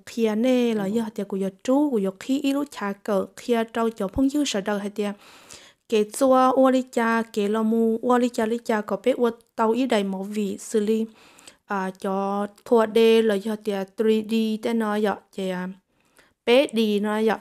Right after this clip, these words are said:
chị của giờ lo kia li khỏi của kia tàu trâu sợ đời thế của cô xã cọ.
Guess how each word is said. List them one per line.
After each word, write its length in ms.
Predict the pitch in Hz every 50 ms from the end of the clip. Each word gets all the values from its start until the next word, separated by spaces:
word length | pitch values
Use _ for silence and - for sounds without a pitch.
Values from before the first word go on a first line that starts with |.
| - -
chị 120 | - 202 196
của 140 | - 202
giờ 140 | 185 196 190
lo 160 | 190 196 202 202 -
kia 200 | - - 226 220
li 120 | 214 220
khỏi 180 | 214 - 196 190
của 160 | 196 - 190 -
kia 180 | - - 226 214 - -
tàu 220 | 214 208 208 196
trâu 180 | 196 - 220 214
sợ 160 | - - 190
đời 220 | 185 196 208 202 202
thế 240 | - - 240 254 277 277
của 100 | - 202
cô 200 | 180 - - 269
xã 240 | 269 - - 208 196
cọ. 280 | 185 - - 220 196